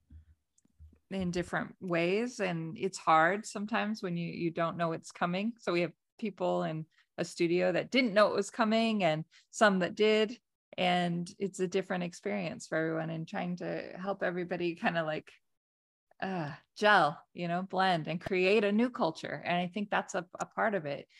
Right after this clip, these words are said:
It's like you have core values that establish sort of, like, the, uh, the undertone of who you are. It's the compass, right? I always call the core values, it's the compass that guides you when,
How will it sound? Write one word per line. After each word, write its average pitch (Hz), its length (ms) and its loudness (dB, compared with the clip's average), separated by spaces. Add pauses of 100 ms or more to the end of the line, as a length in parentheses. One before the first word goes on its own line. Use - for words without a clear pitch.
(140)
It's - 80 -10
like 185 140 -4
you 190 100 0
have 190 240 2
core 180 220 0
values 190 520 2
that 185 140 -2
establish 190 680 0
sort 175 280 -4
of, 165 160 -4
like, 156 260 0
the, 156 220 -6
uh, - 100 -14 (840)
the 170 260 0 (260)
undertone 233 720 2
of 226 160 0
who 233 200 -2
you 208 220 0
are. 196 240 6
It's 233 180 -6
the - 80 -6
compass, 220 500 -4
right? 190 300 0
I 202 120 4
always 208 200 2
call 202 180 0
the 196 100 -2
core 190 220 0
values, 165 420 0
it's 160 160 -10
the 180 80 -6
compass 226 460 -2
that 175 180 -4
guides 165 340 2
you 160 160 0
when, 156 300 -2